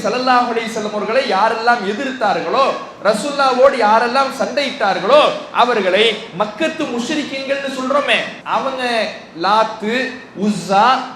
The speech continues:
இப்ராஹிம் நபியினுடைய சிலை, இஸ்மாயில் நபியினுடைய சிலைகளை எல்லாம் காபாவுக்குள்ள வச்சு வணங்கிக்கிட்டு இருந்தாங்க.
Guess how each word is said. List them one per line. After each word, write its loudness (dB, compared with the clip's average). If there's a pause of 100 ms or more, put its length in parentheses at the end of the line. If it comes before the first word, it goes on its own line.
(160)
இப்ராஹிம் 4
நபியினுடைய -2
சிலை, 2 (260)
இஸ்மாயில் 2
நபியினுடைய 0
சிலைகளை 0
எல்லாம் 2 (120)
காபாவுக்குள்ள 4
வச்சு -4 (100)
வணங்கிக்கிட்டு -6
இருந்தாங்க. -6